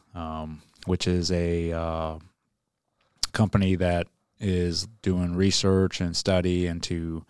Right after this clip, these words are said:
and developing things to mitigate the, uh, suicide and mental health epidemic in this country.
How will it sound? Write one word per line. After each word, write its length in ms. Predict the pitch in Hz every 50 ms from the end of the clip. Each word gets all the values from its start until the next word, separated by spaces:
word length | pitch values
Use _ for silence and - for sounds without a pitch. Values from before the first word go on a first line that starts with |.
| _ _ _ _ _ _ _ _ _ _ _ _ _ _ _ _ -
and 100 | - 98
developing 520 | 87 92 85 104 98 95 95 - - 92 90
things 420 | - 98 90 90 90 90 87 -
to 200 | - - 90 87
mitigate 640 | 82 87 92 87 90 85 - 90 85 85 87 - -
the, 400 | - 87 85 82 82 82 82 - - - - - _ _ _ _ _ _
uh, 200 | - 85 80 80 82
suicide 680 | - - - 87 85 82 - 90 85 82 82 82 80
and 100 | 80 82 82
mental 200 | 82 73 - 85
health 200 | 85 82 80 -
epidemic 560 | 82 80 - 82 78 82 80 80 78 80 -
in 80 | - 80
this 140 | 80 71 -
country. 560 | - - 85 80 78 - 85 80 80 82 82